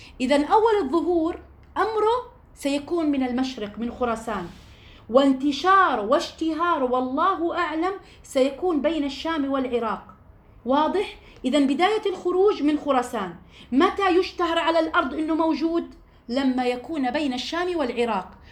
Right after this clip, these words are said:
وعن أبي بكر الصديق عن الرسول صلى الله عليه وسلم:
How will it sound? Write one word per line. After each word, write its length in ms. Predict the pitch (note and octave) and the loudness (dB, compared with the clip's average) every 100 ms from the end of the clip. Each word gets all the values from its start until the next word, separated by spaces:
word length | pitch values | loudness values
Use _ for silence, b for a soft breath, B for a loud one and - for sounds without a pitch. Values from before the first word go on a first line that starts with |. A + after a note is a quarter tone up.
| B - | B -2
وعن 320 | A#3+ C4 C4 | 2 2 2
أبي 200 | C4+ C4 | 2 0
بكر 260 | D4 D4+ D4 | 0 -2 -6
الصديق 640 | D4 D#4 A3+ D#4 C4+ - | -6 -6 -4 -2 -2 -4
عن 160 | G#3+ A3+ | -6 -4
الرسول 360 | A#3+ B3+ C#4 | -4 -4 -6
صلى 280 | C4+ C#4 C#4 | -4 -4 -2
الله 360 | C#4 C#4+ C#4+ C#4 | 0 0 0 0
عليه 200 | C#4+ C#4+ | 0 -2
وسلم: 520 | C#4+ D4 B3+ G3 | -2 -2 -4 -6